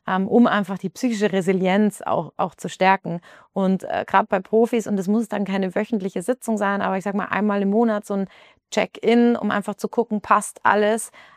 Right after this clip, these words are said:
ähm, weil wenn dann schon ist, ja, eigentlich schon, außer, und dann ist es nur eine Kleinigkeit, aber wie du es auch beschrieben hast, es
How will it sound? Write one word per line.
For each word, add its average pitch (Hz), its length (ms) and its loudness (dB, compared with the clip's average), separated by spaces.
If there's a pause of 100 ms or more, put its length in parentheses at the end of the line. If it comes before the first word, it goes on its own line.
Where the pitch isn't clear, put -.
ähm, 196 320 0
weil 202 200 0
wenn 196 140 0
dann 208 200 2
schon 220 120 -2
ist, - 300 -4
ja, 190 360 0
eigentlich 214 440 2
schon, 240 580 2
außer, 240 640 4
und 208 120 0
dann 202 100 -2
ist 240 80 -4
es 247 100 -8
nur 233 80 0
eine 208 100 -2
Kleinigkeit, 220 640 0 (320)
aber 202 100 2
wie 196 40 6
du 208 60 4
es 202 80 0
auch - 160 4
beschrieben 202 500 -2
hast, 196 340 -8
es - 160 -8